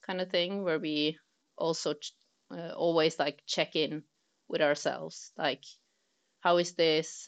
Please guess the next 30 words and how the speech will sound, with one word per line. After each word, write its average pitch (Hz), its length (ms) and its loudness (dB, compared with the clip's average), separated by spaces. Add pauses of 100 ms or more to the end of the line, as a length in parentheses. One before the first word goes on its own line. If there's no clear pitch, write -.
How 165 300 2
do 151 140 -4
we 156 140 0
reflect? 156 680 -4
We 160 140 0
have, 156 200 6
like, 151 280 2 (240)
before 180 340 6
a 170 60 8
meeting, 160 500 2
we, 156 460 4
we 156 260 0
always 151 440 0
have 151 160 4
a, 143 260 0
a 165 100 0
check-in 160 680 -2 (100)
where 160 240 0
we, 156 240 -2 (460)
like, 165 200 -10
feel, 165 280 0
okay, 170 260 2
where, 165 380 2
where 165 340 0
are 151 220 0
our, 156 260 -4 (480)
uh, 170 840 -10
energies 165 680 -2
right 160 220 -4
now? 160 440 -2